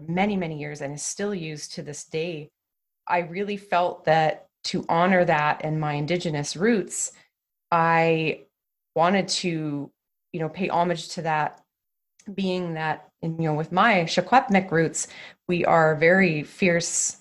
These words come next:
land and water stewards and protectors. And I really felt like my work here that I'm doing on the farm is acting as that fourth sister. But also,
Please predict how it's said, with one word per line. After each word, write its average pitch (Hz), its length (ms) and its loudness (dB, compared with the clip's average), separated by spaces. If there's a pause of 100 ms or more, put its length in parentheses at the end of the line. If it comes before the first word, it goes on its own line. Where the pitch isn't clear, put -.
land 165 560 2
and 151 160 -2
water 156 520 4
stewards 156 520 0
and 156 140 -2
protectors. 156 760 -2 (480)
And 160 80 0
I 160 60 2
really 170 240 2
felt 185 380 2
like 160 360 0
my 165 240 4
work 202 280 4
here 190 260 2
that 170 100 4
I'm 160 140 0
doing 160 260 -4
on 147 140 -4
the 143 60 -6
farm 165 640 2 (480)
is 160 640 -2 (240)
acting 190 400 0
as 160 140 -2
that 156 260 0
fourth 156 260 -2
sister. 156 680 -6 (800)
But 202 140 6
also, 202 600 6